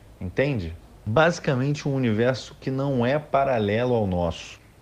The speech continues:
que é intrinsecamente conectado ao nosso. Grosso modo, ele existe aqui,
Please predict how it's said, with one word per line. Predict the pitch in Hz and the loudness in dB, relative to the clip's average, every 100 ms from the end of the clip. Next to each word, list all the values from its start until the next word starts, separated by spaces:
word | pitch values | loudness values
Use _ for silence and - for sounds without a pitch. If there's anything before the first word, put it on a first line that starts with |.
| - - - | -20 -20 -2
que | 127 | 2
é | 135 | 2
intrinsecamente | 131 120 151 175 202 - 170 160 120 127 151 151 | 0 -2 0 0 -2 -8 -4 -2 0 0 0 -2
conectado | - 127 123 - 117 113 107 | -2 0 -2 0 2 4 2
ao | 98 | 0
nosso. | 90 80 - - - - - | -2 -4 -6 -16 -20 -20 -8
Grosso | 113 131 185 175 - | 0 2 2 0 -2
modo, | 107 107 131 104 | 0 2 2 2
ele | 101 | 2
existe | 101 95 110 123 - 123 | 0 0 -2 -4 -2 -2
aqui, | 143 - - 127 | -2 -6 -2 -2